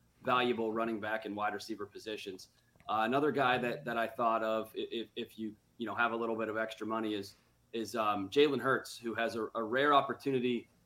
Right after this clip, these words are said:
to bounce back in the exact same stadium in which he failed us last week. Uh, at the Giants, he had a very poor game.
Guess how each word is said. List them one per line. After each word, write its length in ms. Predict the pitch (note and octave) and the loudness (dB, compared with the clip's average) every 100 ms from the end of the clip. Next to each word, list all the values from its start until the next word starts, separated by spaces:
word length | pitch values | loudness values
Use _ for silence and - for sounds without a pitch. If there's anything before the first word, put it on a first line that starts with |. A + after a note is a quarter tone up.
| _ - | _ -4
to 240 | B2+ A#2+ | 0 2
bounce 320 | B2+ C3+ C3+ | 2 2 0
back 400 | - B2+ C3+ - | -2 0 0 0
in 100 | B2+ | 0
the 160 | B2 B2 | 2 2
exact 380 | G#2+ B2+ B2+ - | 0 -2 -2 -2
same 240 | C3 A2+ | -2 -2
stadium 580 | - C3+ D#3 A2 G#2 G#2 | -2 0 0 0 -4 -6
in 160 | A2+ A2 | -6 -4
which 240 | A#2+ A#2 | -4 -4
he 140 | - G#2+ | -8 -10
failed 380 | - B2 A#2 A2 | -4 0 0 0
us 200 | G#2 A2 | -4 -2
last 280 | A2+ A2+ | -2 -2
week. 300 | G2 F#2+ - _ _ _ _ | -6 -12 -14 _ _ _ _
Uh, 280 | G#2 G#2 G2 G#2+ - | 0 0 0 -6 -6
at 200 | A#2 A#2 | -4 -2
the 60 | A2 | -4
Giants, 500 | G2+ A#2 A#2 G#2+ F#2+ | -4 0 0 -2 -4
he 100 | A2 | -4
had 160 | G#2+ G#2+ | -2 -4
a 160 | G2+ G2 | -6 -6
very 300 | A2+ A#2+ A2+ | -2 0 0
poor 260 | G#2 G#2+ G#2 | -4 -6 -6
game. 340 | G2+ G2+ G2+ | -6 -6 -8